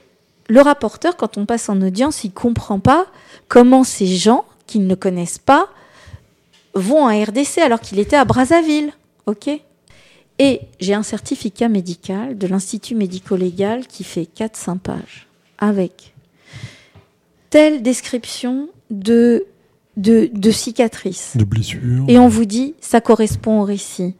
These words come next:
Speaker 2: Hmm.
Speaker 1: Les brûlures sur le sexe, ça
Speaker 2: Hmm.
Speaker 1: correspond au récit. Et comme ça, sur quatre pages. Un truc de dingue, on peut pas l'inventer, ça. C'est des médecins de l'hôpital, ils vont pas faire de certificat de complaisance.
Speaker 2: Oui, c'est clair.
Speaker 1: Un truc de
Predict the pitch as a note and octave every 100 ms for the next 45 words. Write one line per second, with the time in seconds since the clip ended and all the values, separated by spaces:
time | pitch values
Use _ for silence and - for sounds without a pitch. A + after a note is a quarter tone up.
0 | - A2+ A2+ B3 A3+ B3 C4 B3+ C4+ C#4
1 | - G#3+ A3 G#3+ - D#3 - - - -
2 | - - - - A#3+ A3 A3 - A#3 A3
3 | G#3 - - E3 F3+ - - _ A#3+ -
4 | A#3+ A3+ - B3 - F#3+ - G#3 - F#3
5 | F#3 - G3 - F#3+ F#3 A#3 C#4 B3+ F#3+
6 | G#3+ G#3 D4 C#4+ B3+ B3 C4 - E4 D#4+
7 | - G#3+ G#3 - _ - - - - -
8 | G3+ F#3+ - - F3+ F3 G#3 A3+ - E4
9 | C#4 A3 G#3+ C4+ - D#4+ B3 G3+ G3+ -
10 | C#4+ - C#4+ G#3 - G3+ - C4 A3 D#4+
11 | E4+ - G3+ F#3 C4 D#4 E4 F4+ C#4 A2
12 | A2 G#2+ - A2 D#3 B3 - C4+ D4